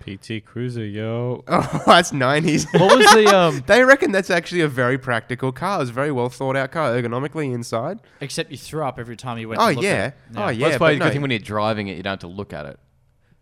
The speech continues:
Speaker 4: That's true. You
Speaker 2: Apparently
Speaker 4: just, everyone else is avoiding you on the road
Speaker 3: Exactly.
Speaker 4: because
Speaker 3: That's
Speaker 4: they're
Speaker 3: their
Speaker 4: like,
Speaker 3: problem.
Speaker 4: Well, you can't, clearly can't drive
Speaker 2: They've all
Speaker 4: because you're
Speaker 2: blown up now. You don't see a lot of them anymore 'cause they've all broken, and that's, that's the way it goes.
Speaker 4: I have a, I have a different.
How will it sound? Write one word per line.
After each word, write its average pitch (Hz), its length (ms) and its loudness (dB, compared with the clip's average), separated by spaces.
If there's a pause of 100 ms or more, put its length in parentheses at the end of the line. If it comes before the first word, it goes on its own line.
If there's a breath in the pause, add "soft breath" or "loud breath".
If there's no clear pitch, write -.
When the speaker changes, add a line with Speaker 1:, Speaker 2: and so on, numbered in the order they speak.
(120)
Speaker 4:
That's 190 340 -10
true. 226 240 -4
You 123 160 -6
Speaker 2:
Apparently 190 440 -2
Speaker 4:
just, 160 200 -4 (180)
everyone 190 380 0
else 147 220 -4
is 131 40 -10
avoiding 123 380 -2
you 113 80 -6
on 101 80 -8
the 92 80 -10
road 117 300 2
Speaker 3:
Exactly. 107 260 -2 (100)
Speaker 4:
because 110 80 -2
Speaker 3:
That's 131 160 0
Speaker 4:
they're 127 100 2
Speaker 3:
their 151 60 2
Speaker 4:
like, 110 80 0
Speaker 3:
problem. 120 200 -2
Speaker 4:
Well, 135 80 -8
you 143 80 0
can't, 139 280 -6
clearly 113 320 -4
can't 101 300 -10
drive 117 160 -4 (120)
Speaker 2:
They've 139 60 -4
all 185 120 4
Speaker 4:
because 147 120 -2
you're 156 100 2
Speaker 2:
blown 151 220 2
up 135 200 -2
now. 98 240 -8
You 123 100 -6
don't 131 160 -6
see 135 120 -10
a 117 40 -4
lot 107 180 -6
of 104 60 -12
them 95 140 -10
anymore 92 380 -10
'cause 131 140 -16
they've 98 160 -12
all 113 120 -8
broken, 101 480 -12
and 98 80 -16
that's, - 300 -18
that's - 180 -20
the 101 80 -16
way 90 80 -12
it - 60 -18
goes. 107 420 -16
Speaker 4:
I 156 160 0
have 135 180 -6
a, 107 200 -8 (100)
I 117 80 -10
have 117 80 -12
a 107 60 -14
different. 104 440 -16